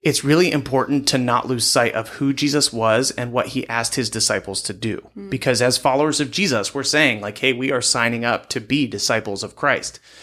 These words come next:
Speaker 1: So if we're disciples of Christ, how is it possible for us to be a disciple of Christ and yet do nothing that he asked? We should ha-, we should have some tension there.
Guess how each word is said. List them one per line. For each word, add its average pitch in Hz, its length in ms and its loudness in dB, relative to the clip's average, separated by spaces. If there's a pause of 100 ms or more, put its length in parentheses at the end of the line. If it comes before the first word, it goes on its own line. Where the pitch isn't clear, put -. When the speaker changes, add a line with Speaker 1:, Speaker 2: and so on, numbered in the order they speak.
(140)
Speaker 1:
So - 120 0
if 120 100 -6
we're 156 100 4
disciples 151 420 2
of 113 120 -8
Christ, 139 540 0 (340)
how 165 300 4
is 185 120 0
it - 100 -4
possible 147 440 0
for - 200 -2
us 123 220 2
to 131 140 -2
be 143 580 2
a 131 60 -4
disciple 117 420 0
of 107 100 -2
Christ 107 320 -2
and 120 140 -4
yet 127 180 0
do 120 120 -8
nothing 117 480 -2
that 117 140 -2
he 127 140 -6
asked? - 440 -8 (1200)
We 139 160 -6
should 170 200 2
ha-, 160 260 2
we 165 100 2
should 170 140 0
have 165 180 0
some 180 140 0
tension 151 360 -2
there. 101 200 -10